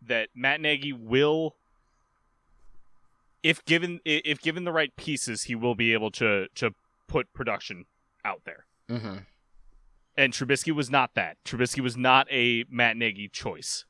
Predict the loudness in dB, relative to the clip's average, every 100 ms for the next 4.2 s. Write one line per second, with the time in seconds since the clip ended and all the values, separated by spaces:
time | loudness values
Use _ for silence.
0 | -12 -6 -4 -6 _ _ _ _ _ 0
1 | 4 4 2 2 2 2 0 -2 -2 -6
2 | -6 -8 -8 -12 _ _ _ _ _ _
3 | _ _ _ _ _ _ _ _ -4 4
4 | 4